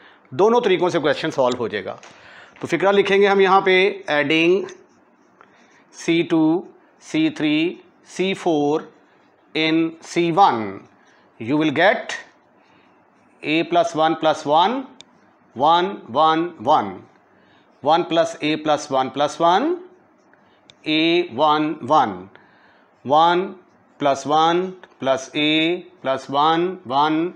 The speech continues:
A one। उसके बाद फिर इन तीनों को जमा करेंगे, वन प्लस वन प्लस वन प्लस ए,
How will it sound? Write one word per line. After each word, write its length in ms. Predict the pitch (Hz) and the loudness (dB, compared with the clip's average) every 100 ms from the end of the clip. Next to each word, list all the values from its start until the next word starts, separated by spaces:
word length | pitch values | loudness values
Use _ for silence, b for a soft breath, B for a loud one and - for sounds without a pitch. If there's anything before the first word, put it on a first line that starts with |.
| - | -6
A 320 | 143 143 143 | -4 -2 -4
one। 320 | 120 131 90 - B B B B B | -4 -4 -6 -16 B B B B B
उसके 200 | 139 170 | -10 0
बाद 180 | 156 156 | 2 2
फिर 100 | 151 | 0
इन 100 | 156 | -2
तीनों 200 | 156 180 | 0 0
को 80 | 202 | 0
जमा 180 | 196 208 | 2 2
करेंगे, 300 | 202 202 196 | 2 2 2
वन 420 | 156 170 165 151 | 2 2 2 -2
प्लस 420 | 147 127 113 - | -2 -2 -4 -6
वन 280 | 123 160 196 | -2 0 0
प्लस 400 | 185 131 101 - 113 | -4 -4 -6 -8 -4
वन 260 | 131 175 190 | -2 -2 -4
प्लस 420 | 127 101 - - | -6 -8 -8 -10
ए, 420 | 131 160 185 190 | -4 0 -2 -4